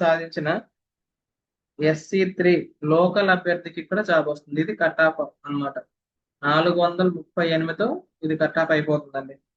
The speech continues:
ఎస్టీ స్టూడెంట్స్ చూద్దాం. ఎస్టీ డెబ్బై మూడు పాయింట్ ఆరు ఏడు మార్కులు సాధించిన ఆరు వందల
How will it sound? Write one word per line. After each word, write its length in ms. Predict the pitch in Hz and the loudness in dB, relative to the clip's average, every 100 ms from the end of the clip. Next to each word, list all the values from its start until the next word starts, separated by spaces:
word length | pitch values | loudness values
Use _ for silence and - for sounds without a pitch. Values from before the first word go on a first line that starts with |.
| _ _ _ _ _ _ 151 | _ _ _ _ _ _ -2
ఎస్టీ 300 | 156 - 214 220 | -2 -2 2 2
స్టూడెంట్స్ 420 | 220 180 175 185 175 | 4 2 4 2 0
చూద్దాం. 240 | 151 - - _ 147 | -4 -4 -16 _ -2
ఎస్టీ 300 | 151 - - - - _ _ _ _ _ _ _ _ _ _ _ _ _ _ _ _ _ _ _ _ _ _ 147 | -2 -2 -4 -4 -6 _ _ _ _ _ _ _ _ _ _ _ _ _ _ _ _ _ _ _ _ _ _ 0
డెబ్బై 420 | 151 151 175 196 185 | 0 2 2 4 6
మూడు 360 | 180 180 185 185 | 6 6 4 2
పాయింట్ 360 | 180 175 175 208 359 - _ 151 | 2 2 2 0 -2 -6 _ 2
ఆరు 200 | 156 165 180 170 | 4 4 4 2
ఏడు 160 | 170 170 170 | -2 -2 -2
మార్కులు 380 | 160 156 - 165 160 | -4 -6 -8 -10 -2
సాధించిన 500 | 151 151 151 151 160 330 - _ _ _ _ _ _ _ _ _ _ _ 151 151 147 156 | 0 0 -2 -4 -2 -4 -8 _ _ _ _ _ _ _ _ _ _ _ -2 0 2 2
ఆరు 160 | 175 185 | 4 4
వందల 300 | 185 185 185 | 4 4 2